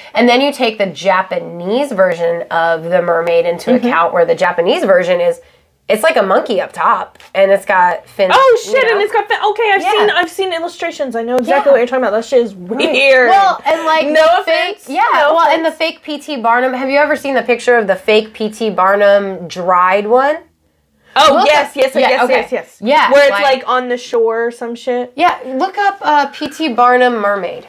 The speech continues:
Speaker 1: Just look, if you look
Speaker 2: All right.
Speaker 1: up P T Barnum, like Barnum and Bailey Circus,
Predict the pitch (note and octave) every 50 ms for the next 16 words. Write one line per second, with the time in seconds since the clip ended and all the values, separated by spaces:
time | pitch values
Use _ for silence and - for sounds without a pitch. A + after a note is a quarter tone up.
0 | _ _ _ _ - A#3 A3+ - - B3+ B3 G3+ G3+ G#3 A3 F3 F3+ A#3 B3 B3
1 | C4+ C4 - G#3 - - - - B3 B3+ B3 - - C#4 C#4+ D4 D4+ D4 - G3
2 | F3 D#3+ F#3+ F#3+ G#3 G#3+ A3 A3+ A#3 A#3+ B3+ B3+ A#3 - F3 E3+ E3+ - - E3+
3 | F3 F3 F3 F3+ F3+ F3+ F3 F3+ F3 F3+ F#3 F#3 - G3+ G3+ G3+ - B3 B3+ B3
4 | -